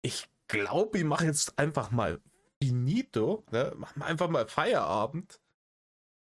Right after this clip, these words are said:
weil dann kann ich endlich in Reinis Realität, <laughs> in Reinis tolles Universum gehen."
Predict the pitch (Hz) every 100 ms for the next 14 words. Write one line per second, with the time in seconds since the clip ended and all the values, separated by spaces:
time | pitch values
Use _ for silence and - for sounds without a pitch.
0 | _ 139 147 180 165 143 165 180 170 175
1 | 185 202 - 196 196 143 156 113 120 175
2 | 170 170 - 156 160 147 151 160 - 147
3 | 143 143 127 - _ _ _ _ _ _
4 | _ _ _ _ _ _ _ 147 143 156
5 | 143 135 180 180 - 175 175 - 147 139
6 | 131 135 123 127 117 110 104 120